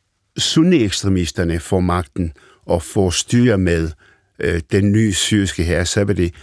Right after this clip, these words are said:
så vil de gå målrettet efter, øh, alawiterne. Og derfor er det, øh, for alawiterne en form for overlevelse,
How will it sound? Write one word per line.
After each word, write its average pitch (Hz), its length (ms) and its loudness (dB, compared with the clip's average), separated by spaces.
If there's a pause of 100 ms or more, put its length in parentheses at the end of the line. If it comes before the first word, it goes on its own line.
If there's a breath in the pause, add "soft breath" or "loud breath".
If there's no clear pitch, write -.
(120)
så 123 140 0
vil 117 80 0
de 110 60 -2
gå 101 160 0
målrettet 90 800 0
efter, 95 240 -2
øh, 85 420 -4 (120)
alawiterne. 87 500 0 (500 loud breath)
Og 95 220 0
derfor 120 400 2
er 110 220 0
det, 110 320 2 (320)
øh, 95 80 -2
for 95 480 0
alawiterne 104 760 0
en 87 200 -2
form 104 420 -4
for - 240 -4
overlevelse, 95 880 0